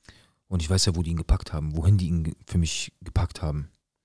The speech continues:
Wie so ein kleines Labyrinth war das.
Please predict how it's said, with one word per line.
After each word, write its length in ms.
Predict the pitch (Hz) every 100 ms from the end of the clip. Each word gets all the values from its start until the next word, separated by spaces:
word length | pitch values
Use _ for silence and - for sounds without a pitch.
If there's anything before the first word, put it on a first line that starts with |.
| _ _ _ - _ _ _ _ _ -
Wie 80 | 127
so 100 | 117
ein 100 | 87
kleines 280 | 110 101 -
Labyrinth 400 | 80 82 98 -
war 120 | 76
das. 280 | - -